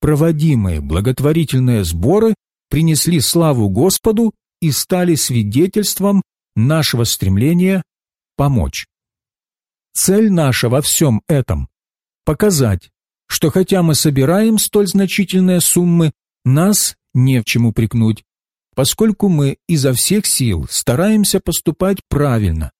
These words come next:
не только перед Богом, но также перед остальными людьми. Вместе с этими двумя мы посылаем ещё одного брата, того,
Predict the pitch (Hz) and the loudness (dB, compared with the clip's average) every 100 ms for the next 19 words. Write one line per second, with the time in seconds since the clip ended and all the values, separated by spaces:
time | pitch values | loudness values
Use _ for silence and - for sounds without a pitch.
0 | _ _ - 185 220 170 117 95 98 131 | _ _ 0 2 2 0 0 -2 -4 -2
1 | 127 98 107 202 226 220 - _ - 127 | -2 -2 0 0 2 0 -2 _ -4 0
2 | 127 - 170 202 190 190 180 - 139 180 | 0 0 0 0 0 -2 -2 -2 -2 -2
3 | 170 - 147 - 123 113 120 160 147 147 | -4 -4 -4 -2 -2 -2 -2 -2 0 0
4 | 123 82 64 _ _ _ _ _ _ _ | -2 -4 -6 _ _ _ _ _ _ _
5 | _ _ _ 127 151 156 - 156 - 160 | _ _ _ 0 2 0 0 0 0 0
6 | 165 151 135 127 156 220 190 - _ _ | 0 0 0 0 2 2 -2 -6 _ _
7 | _ _ 110 139 208 208 - 196 202 190 | _ _ -2 0 0 0 0 0 2 2
8 | 156 202 - 160 147 135 135 127 127 135 | 2 2 0 0 2 0 0 0 0 0
9 | 120 120 - _ - 139 131 180 214 | 0 -2 -4 _ -4 0 2 2 0